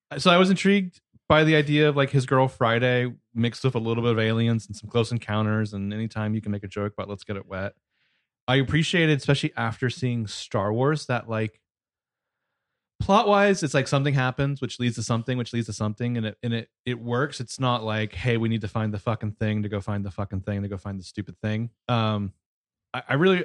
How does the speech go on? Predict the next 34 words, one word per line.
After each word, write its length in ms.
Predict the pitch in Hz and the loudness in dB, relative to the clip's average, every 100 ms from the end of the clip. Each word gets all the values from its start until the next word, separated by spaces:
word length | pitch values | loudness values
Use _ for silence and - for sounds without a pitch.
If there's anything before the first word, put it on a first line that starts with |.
| - | -2
enjoyed 300 | 147 139 156 | -2 2 4
that. 120 | 156 | 4
There's 140 | 156 156 | 2 2
a 40 | |
couple 220 | 202 214 | 0 2
moments 340 | 180 165 180 151 | 2 2 0 0
where 120 | 139 | 2
there's 220 | 143 139 | 2 0
some 140 | 151 | -4
good 240 | 135 143 - | -2 -4 -2
tension, 360 | 120 135 196 | -4 -2 -2
and 140 | 180 120 | -2 -2
James 240 | 117 123 | -4 -4
Cameron 420 | - 127 131 131 - _ _ _ _ _ _ _ _ _ - | -2 0 0 -2 -4 _ _ _ _ _ _ _ _ _ -2
clearly 680 | 190 240 240 185 143 123 _ _ _ _ 156 | 4 4 6 2 0 -6 _ _ _ _ -12
i-, 100 | 180 | -2
is 200 | 170 143 | 0 2
not 140 | 202 | 2
like, 320 | 180 175 - - | 2 0 -6 -20
he's 340 | 127 147 139 | -14 -4 0
not 80 | 185 | 2
like 120 | 170 | 2
the 60 | 151 | 2
guy 160 | 147 139 | 2 2
who 60 | |
directed 420 | 120 117 117 101 98 _ - | 2 -2 -2 -6 -8 _ -2
Underwater. 440 | 123 110 101 87 | 0 0 -2 -4
Like, 140 | 98 107 | -6 0
he's 160 | 139 | 2
not 240 | 151 156 147 | 2 0 -2
a 60 | |
total 400 | 120 - 151 151 | -6 0 2 2
hack. 460 | 117 110 101 95 - _ _ _ - | 0 -2 -4 -6 -16 _ _ _ -2
Um, 500 | 131 135 135 135 | 2 4 4 2